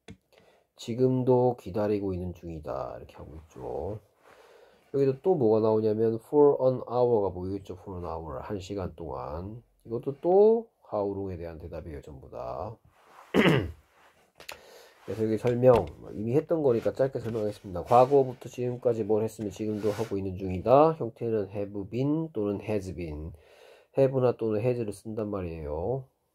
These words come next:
been 플러스 아이엔지형, 뭐뭐 하는 중인 이란 뜻의 현재 분사죠. 오케이, 그 다음에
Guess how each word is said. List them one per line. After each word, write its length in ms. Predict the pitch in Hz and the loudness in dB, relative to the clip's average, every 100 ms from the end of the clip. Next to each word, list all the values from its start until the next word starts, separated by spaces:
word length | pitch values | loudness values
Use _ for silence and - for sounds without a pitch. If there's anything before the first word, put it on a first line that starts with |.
| _ | _
been 180 | - 78 | -20 -20
플러스 720 | 78 71 67 - 107 110 110 120 _ _ | -18 -18 -18 -12 -6 -4 -4 -6 _ _
아이엔지형, 640 | - 76 76 73 67 65 71 | -14 -12 -10 -10 -10 -10 -8
뭐뭐 560 | 92 98 110 113 131 _ _ _ _ _ - | -8 -2 0 0 -2 _ _ _ _ _ -10
하는 760 | 110 101 101 107 127 123 123 113 | -6 -4 -4 -4 -2 -4 -6 -8
중인 640 | - 143 127 117 98 90 | -4 -2 2 2 0 -2
이란 240 | 85 92 90 | -6 -10 -10
뜻의 280 | - 98 92 | -10 -8 -4
현재 300 | 120 113 107 | -4 0 -2
분사죠. 760 | 90 82 104 92 69 82 95 _ _ _ _ _ _ - - - - _ _ _ _ _ - | -2 -6 -8 -6 -8 -8 -10 _ _ _ _ _ _ -20 -20 -20 -20 _ _ _ _ _ -16
오케이, 440 | 98 85 67 - | -12 -10 -12 -16
그 80 | - | -20
다음에 1700 | - 107 107 113 113 113 113 113 113 110 110 110 110 113 110 113 113 | -12 -10 -6 -4 -2 0 0 0 0 0 0 -2 -2 0 0 0 -2